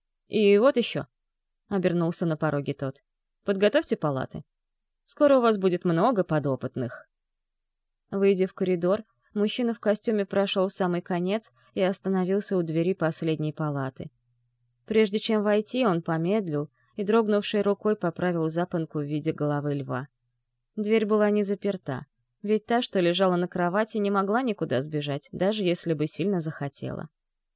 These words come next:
«Здравствуй, милая». Он шагнул к пациентке. «Как ты сегодня? У меня есть хорошие новости». Тонкая бескровная рука больной даже не шелохнулась,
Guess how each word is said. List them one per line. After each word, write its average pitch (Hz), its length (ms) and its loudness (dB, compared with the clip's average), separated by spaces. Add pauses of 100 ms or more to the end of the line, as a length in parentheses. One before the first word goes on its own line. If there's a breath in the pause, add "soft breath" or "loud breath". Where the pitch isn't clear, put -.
(380)
«Здравствуй, 208 760 0
милая». 143 520 -4 (600)
Он 185 120 -2
шагнул 165 400 -2
к - 80 -20
пациентке. 143 720 -6 (420)
«Как 262 240 0
ты 160 120 -2
сегодня? 123 540 -6 (480)
У 196 60 2
меня 208 260 4
есть 240 180 -4
хорошие 240 440 0
новости». 170 600 -2 (840)
Тонкая 226 380 4
бескровная 196 680 2
рука 185 300 0
больной 180 420 0
даже 185 260 2
не 185 140 0
шелохнулась, 185 800 -2